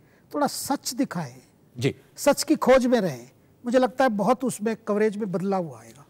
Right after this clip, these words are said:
Speaker 2: शेखर की इस बात के साथ हम इस चर्चा का समापन करते हैं कि कोशिश होनी चाहिए मीडिया में कि हम सूचना के प्रति अपनी जवाबदेही निभाएं,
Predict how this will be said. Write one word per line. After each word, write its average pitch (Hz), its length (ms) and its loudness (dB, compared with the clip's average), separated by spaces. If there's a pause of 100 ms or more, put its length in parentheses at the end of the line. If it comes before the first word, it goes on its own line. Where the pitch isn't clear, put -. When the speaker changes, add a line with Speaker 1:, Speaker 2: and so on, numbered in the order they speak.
(120)
Speaker 2:
शेखर 247 300 6
की 240 100 -2
इस 208 140 -4
बात 196 360 4
के 175 80 0
साथ - 500 0 (680)
हम 226 160 0
इस 196 120 -4
चर्चा 196 260 2
का 196 120 -2
समापन 175 340 -2
करते 160 300 -6
हैं 147 240 -8 (360)
कि 208 60 -8
कोशिश 240 560 -2
होनी 180 180 -2
चाहिए 160 340 0
मीडिया 147 320 -2
में 143 240 -8 (280)
कि 175 80 -4
हम 165 200 -6
सूचना 185 680 -6 (720)
के 208 120 6
प्रति 202 520 -4
अपनी 165 320 -8
जवाबदेही 139 520 -2
निभाएं, 107 340 -8